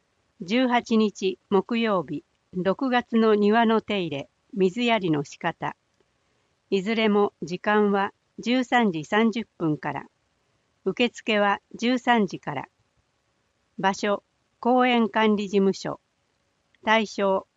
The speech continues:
市内在住在勤の十八歳以上。定員、各二十四人。当日先着。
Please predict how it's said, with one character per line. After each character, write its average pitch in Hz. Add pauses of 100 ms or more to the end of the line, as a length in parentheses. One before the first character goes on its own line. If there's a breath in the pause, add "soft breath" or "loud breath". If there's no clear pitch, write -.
(120)
市 262
内 175
在 202
住 185
在 196
勤 185
の 175 (200)
十 233
八 233
歳 208
以 196
上。 147 (1040)
定 226
員、 208 (320)
各 233
二 208
十 160
四 156
人。 170 (800)
当 233
日 208
先 196
着。 175